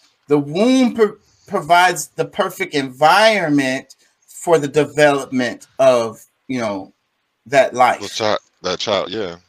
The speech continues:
Speaker 1: S-, you know, that's what it provides. It provides that environment. That environment protects, it protects it. You know,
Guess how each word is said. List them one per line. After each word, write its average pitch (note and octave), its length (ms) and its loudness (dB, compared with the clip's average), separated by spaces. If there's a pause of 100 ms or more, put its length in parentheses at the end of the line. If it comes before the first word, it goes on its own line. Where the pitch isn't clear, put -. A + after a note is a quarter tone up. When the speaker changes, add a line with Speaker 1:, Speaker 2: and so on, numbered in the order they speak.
(720)
Speaker 1:
S-, - 180 -14
you D3+ 120 -4
know, B2 360 -8
that's F3 300 -2
what F3+ 160 -2
it D#3 100 -6
provides. C#3+ 480 2
It B2 60 -14
provides C#3+ 460 0
that D3+ 120 0
environment. C#3+ 720 -2
That C3+ 160 2
environment D#3 560 0
protects, E3 520 -4
it C#3+ 140 -8
protects D#3+ 440 -4
it. F#3+ 180 -2
You G3+ 120 -4
know, A#3+ 280 -2